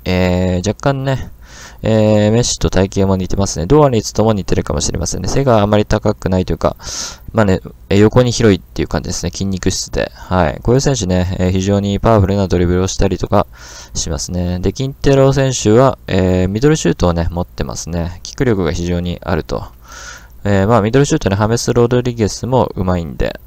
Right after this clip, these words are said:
えー、ですけど、まあ、キンテロもうまいと。はい。えー、でですね、<clears throat> えー、コロンビア、ハメス・ロドリゲスがエースだからといっ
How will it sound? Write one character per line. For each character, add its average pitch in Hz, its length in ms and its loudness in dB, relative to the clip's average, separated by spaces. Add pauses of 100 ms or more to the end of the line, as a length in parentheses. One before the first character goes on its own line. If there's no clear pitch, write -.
(480)
え 90 460 2
ー、 - 40 0
で 85 40 -2
す - 160 -8
け 104 100 0
ど、 117 160 2
ま 98 80 0
あ、 92 40 -6
キ 104 120 -6
ン 101 40 -8
テ - 100 2
ロ 107 80 2
も 117 100 2
う - 80 -6
ま 85 140 -2
い 80 80 -6
と。 - 180 -10 (200)
は 90 240 -4
い。 - 100 -14 (480)
え 117 140 2
ー、 113 40 2
で 143 160 4
で 113 100 4
す 98 140 -4
ね、 98 340 2 (220)
<clears throat> - 300 -2
え 110 140 -6
ー、 - 20 -10
コ 139 120 -4
ロ 156 80 0
ン 143 40 -2
ビ 113 80 2
ア、 - 20 2
ハ 131 80 2
メ 139 80 0
ス・ 143 140 0
ロ 139 120 4
ド 135 60 2
リ 135 140 2
ゲ 110 80 0
ス - 80 -6
が 107 120 0
エ 110 180 2
ー 107 40 0
ス - 140 -6
だ 92 100 0
か 92 120 0
ら 92 100 0
と - 140 -4
い 95 40 -4
っ - 40 -10